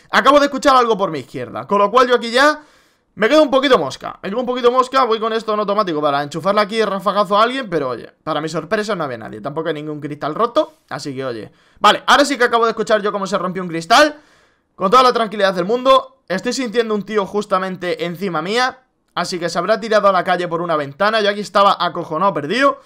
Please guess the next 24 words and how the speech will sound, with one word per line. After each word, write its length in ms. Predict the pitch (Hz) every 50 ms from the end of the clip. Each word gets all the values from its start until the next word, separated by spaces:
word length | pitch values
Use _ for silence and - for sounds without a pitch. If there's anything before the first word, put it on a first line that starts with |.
| _ _ _ _ _ _ _
no 180 | - 180 226 240
sabía 260 | 240 233 202 202 190
dónde 280 | 180 175 160 139 147 196
ir. 280 | 254 285 285 - - -
Es 140 | 226 233
la 100 | 233 226
primera 340 | 202 202 208 202 208 202 196
vez 280 | 185 196 202 190 160 -
que 100 | 196 190
llegaba 320 | 180 170 170 190 190 175
tan 220 | - 170 151 147 165
lejos, 200 | 196 202 220 196
porque 240 | 190 160 147 165
recuerdo 360 | 151 147 139 170 185 180 185 170
que 60 | 170
hace 180 | 170 190 170
diez 160 | 156 156 139 131
días 200 | 160 170 156 143
yo 120 | 139 165 170
era 140 | 165 160 160
un 140 | 151 143
manco 320 | 147 165 165 160 160 156 139
que 100 | 123 113
flipas. 480 | - 180 208 226 214 269 285 302 294